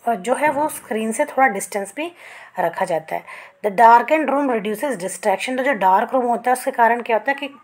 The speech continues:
जो distraction होता है वो कम होता है, ठीक है। The enlarged bright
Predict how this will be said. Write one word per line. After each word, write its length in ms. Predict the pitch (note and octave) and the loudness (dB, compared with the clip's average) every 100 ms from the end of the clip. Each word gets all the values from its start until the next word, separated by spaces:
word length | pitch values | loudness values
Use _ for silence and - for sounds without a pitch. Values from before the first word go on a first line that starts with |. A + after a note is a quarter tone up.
| - | -12
जो 80 | G#3+ | -10
distraction 720 | F#3 - - B3+ B3+ - D4 | -10 -12 0 2 2 -2 -2
होता 280 | A#3+ E3+ A3 | -4 0 2
है 80 | A3+ | 4
वो 280 | A3+ E4 - - | 2 -2 -10 -12
कम 200 | E3+ E3 | -10 -6
होता 280 | D#3+ - | -8 -6
है, 80 | D#3 | -10
ठीक 180 | D#3 A3+ | -8 -12
है। 80 | E4+ _ - - - - - - | -12 _ -20 -20 -20 -20 -20 -8
The 120 | B3+ | 2
enlarged 500 | C#4 C4 B3 C#4 D4+ A3 | 4 4 4 4 2 0
bright 320 | A3+ A#3+ B3 | 2 2 0